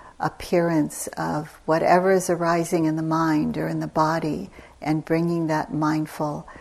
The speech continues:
attention there. So this is what brings forth more and more faith. If we know that we can do that, take one step after another, one breath,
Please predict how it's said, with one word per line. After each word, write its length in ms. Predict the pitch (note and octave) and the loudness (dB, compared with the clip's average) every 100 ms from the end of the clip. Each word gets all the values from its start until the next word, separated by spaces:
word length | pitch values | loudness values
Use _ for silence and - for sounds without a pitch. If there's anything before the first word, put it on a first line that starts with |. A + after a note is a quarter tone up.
| - - | -20 -8
attention 680 | D#3+ - E3+ D#3+ - D#3 D3+ | -8 -6 -6 -6 -6 -4 -2
there. 520 | D#3+ D#3+ D#3 C#3+ - - - - - _ - - _ - | 0 0 -2 -4 -8 -18 -20 -20 -20 _ -20 -20 _ -18
So 440 | - - E3+ E3 - - | -2 2 2 2 -8 -14
this 380 | - F#3+ G3 - | 0 4 4 4
is 220 | F3+ F3+ | 2 4
what 260 | F3 E3+ - | 4 4 2
brings 420 | E3 E3+ F3 D#3+ | 0 2 0 -4
forth 440 | - D#3 D3 D#3 - - G3+ | -6 -2 0 0 -6 -16 -6
more 260 | E3 E3 | -2 0
and 140 | E3 D#3 | 0 0
more 180 | D3+ | -2
faith. 400 | D3+ - F#3+ F3 - | -2 -2 -2 -2 -4
If 200 | F3+ F3 | -6 -2
we 180 | E3 E3+ | -2 0
know 360 | D#3+ E3+ F#3+ | 2 4 4
that 200 | F#3 D#3+ | 4 2
we 140 | E3 D#3+ | 2 -2
can 260 | - D#3+ | -2 -4
do 200 | D#3 G#3 | 0 -2
that, 340 | A3 C3+ - - - | 0 -2 -2 -14 -12
take 300 | - D3+ - | -8 -6 -8
one 400 | D3+ D3 D#3+ E3+ | -4 -2 0 -4
step 540 | - - D#3+ D3+ - - - - - | -6 -6 -4 -4 -6 -18 -20 -20 -2
after 360 | D3 D#3 - D#3+ | -2 -2 -4 -2
another, 520 | D#3 E3 D#3+ C3 - - - - | 0 -2 -2 -6 -8 -20 -20 -12
one 340 | D3+ D#3+ E3 D#3+ | -2 0 0 -4
breath, 440 | E3 E3 D3+ E3 | -2 0 0 -4